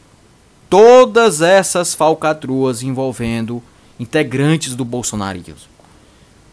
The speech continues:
Em um segundo momento, Delgatti disse que Zambelli lhe pediu para obter conversas comprometedoras de Alexandre de Moraes. Vocês foram mexer logo com Alexandre de Moraes. Longe de mim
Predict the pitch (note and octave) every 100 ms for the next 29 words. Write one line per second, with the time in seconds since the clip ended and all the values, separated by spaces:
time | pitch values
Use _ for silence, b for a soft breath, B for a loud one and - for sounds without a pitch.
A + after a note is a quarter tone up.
0 | _ _ _ _ B2 D3 E3+ D3+ D3 D3+
1 | D#3 D#3 E3 D3 C#3+ B2+ C#3 - C#3 -
2 | B2+ C3 D3+ B2+ C3 B2+ D#3 E3+ C#3+ B2+
3 | C#3+ C3+ C3+ D#3+ F#3+ - D3+ D#3 D#3+ E3
4 | B2+ C3+ - - - E3+ B3+ - A3+ F#3
5 | G#3+ G#3 D#3+ C3 C#3 C#3+ C#3 C#3 C#3+ -
6 | B2 B2+ A#2 B2+ D#3+ A2 F#2+ F#2 F2+ -
7 | - F#2 A#2 A2+ - B2 B2+ B2 A#2 B2
8 | A#2 B2+ D3+ - D#3+ E3+ F3 D#3 - D3+
9 | E3 E3+ F#3+ - A#2+ A#2 A2+ A2 - -
10 | - A2 C#3 A3 C4+ G#3 G#3+ F3+ E3 C3
11 | C#3 D#3+